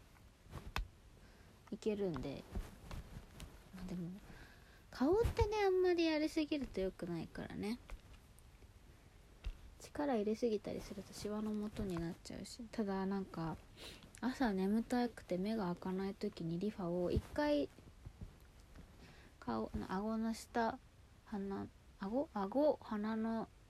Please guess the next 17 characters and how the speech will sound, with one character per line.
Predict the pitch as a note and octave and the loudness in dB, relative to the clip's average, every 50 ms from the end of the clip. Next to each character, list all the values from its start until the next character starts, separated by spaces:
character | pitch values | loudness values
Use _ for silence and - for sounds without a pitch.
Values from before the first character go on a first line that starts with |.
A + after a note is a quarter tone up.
| - - - - - - - - - - - - | -20 -20 -20 -20 -20 -20 -20 -20 -20 -16 -6 -4
横、 | G#3 G#3+ G#3 - - - G#3+ G#3+ - | -2 -2 -2 -2 -2 0 0 0 2
目 | G3+ G#3 A3 | 2 0 2
の | A3 G3+ F3+ | 2 2 0
下 | F3+ - - F#3 F3+ F3+ | -2 -2 -2 2 2 4
ぐ | F#3+ F#3+ | 4 4
ら | F3 D#3+ | 2 -2
い | - - | -2 -2
で | F3 F3+ F3 F3+ | -2 -2 -2 -2
三 | - A3+ A3 A3 | -2 -4 -2 0
回 | - A#3+ A3 G3 | 0 0 2 2
に | |
分 | E3+ E3+ F3+ | 0 -2 -2
け | F3 - | -4 -6
て | - - - D3+ D3+ - - - | -8 -8 -8 -8 -8 -6 -6 -6
や | D#3+ E3+ | -6 -6
る | E3 E3 - | -8 -6 -4
と、 | - F3 | -4 -4